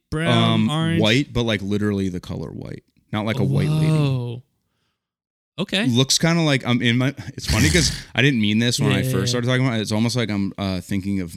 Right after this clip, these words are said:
Speaker 2: Mew, the Pokemon. <laughs>
Speaker 1: Oh, yeah. Mew's kinda sexy. Sure.
Speaker 2: Wait, which one's the big one? Mew or Mewtwo?
Speaker 1: I think Mewtwo's the bigger one.
Speaker 2: Oh, the bigger one. Yeah, that one
Speaker 1: I
Speaker 2: then.
Speaker 1: think.
Speaker 2: Yeah.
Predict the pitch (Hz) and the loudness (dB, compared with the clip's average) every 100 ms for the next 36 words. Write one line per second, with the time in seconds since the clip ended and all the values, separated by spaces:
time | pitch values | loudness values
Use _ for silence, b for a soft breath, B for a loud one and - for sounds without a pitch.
0 | 85 98 98 98 98 95 92 110 - 101 | -8 -4 0 0 2 0 -4 -10 -8 -6
1 | - 131 117 104 131 - 180 214 160 226 | 0 0 0 -4 -8 -4 0 2 2 2
2 | 156 262 - 466 392 - 214 - 123 123 | 2 0 0 -2 0 0 0 -2 -6 -8
3 | - - 277 175 151 - - 127 110 117 | -10 -2 0 0 -4 -10 0 2 2 2
4 | 165 175 156 120 107 73 82 104 123 131 | 0 0 0 -2 -2 -4 -2 2 2 2
5 | 104 95 - 95 98 - _ - 160 160 | 2 -2 -4 -4 -6 -10 _ -10 -4 0
6 | 214 180 147 151 139 131 120 120 117 123 | 2 2 0 0 -2 -4 -10 -12 -14 -6
7 | 113 95 90 107 113 98 - 110 95 78 | -2 0 -2 0 0 -2 -6 -6 -4 -6
8 | 98 131 - 135 113 - _ _ _ _ | -6 -6 -6 -8 -10 -20 _ _ _ _
9 | _ _ _ - | _ _ _ -16